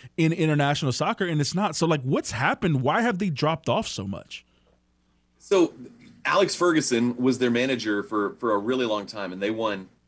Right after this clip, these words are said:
Speaker 2: absolutely everything. Uh, and then, and then he, he retired,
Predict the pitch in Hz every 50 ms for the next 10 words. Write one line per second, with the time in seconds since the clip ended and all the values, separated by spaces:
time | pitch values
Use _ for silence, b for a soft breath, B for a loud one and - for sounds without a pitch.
0 | _ _ - 139 139 135 - - 117 113 113 107 87 92 90 90 85 90 82 78
1 | - 60 53 - _ b b b b b b b b b b b 107 113 107 98
2 | 95 90 87 87 - - 110 113 117 123 123 120 117 113 - - 110 113 117 107
3 | 104 104 127 151 160 165 165 160 139 - - _ _ _ - - 175 202 185 160
4 | 127 - - - 165 156 143 110 92 95 98 -